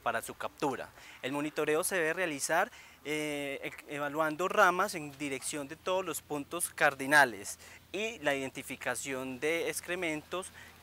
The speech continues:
que deja sobre las perforaciones que ella hace donde ha hecho su ovoposición.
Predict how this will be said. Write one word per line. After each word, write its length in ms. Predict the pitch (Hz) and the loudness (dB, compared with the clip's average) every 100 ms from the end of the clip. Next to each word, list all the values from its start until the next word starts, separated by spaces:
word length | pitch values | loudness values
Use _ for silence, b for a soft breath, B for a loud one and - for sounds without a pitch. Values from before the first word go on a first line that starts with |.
| - | -6
que 240 | 165 135 | -2 0
deja 320 | 131 127 131 156 | 0 0 0 0
sobre 580 | - 139 123 117 113 113 | 0 -2 -2 -2 -2 -2
las 200 | 117 - | -2 -2
perforaciones 800 | 120 - 117 113 - 127 131 - | -6 -4 -4 -2 -2 -4 -6 -6
que 140 | 147 | -2
ella 260 | 165 170 156 | 4 6 6
hace 240 | - 170 | 2 -2
donde 320 | 143 120 113 | -4 -2 -2
ha 160 | 113 113 | 0 0
hecho 420 | 117 - 131 123 B B B | -4 -6 -6 -8 B B B
su 500 | - 143 127 123 117 | -6 -4 -4 -4 -4
ovoposición. 880 | 127 120 117 113 120 117 110 131 113 | -2 0 -2 -6 -8 -6 -4 -2 -2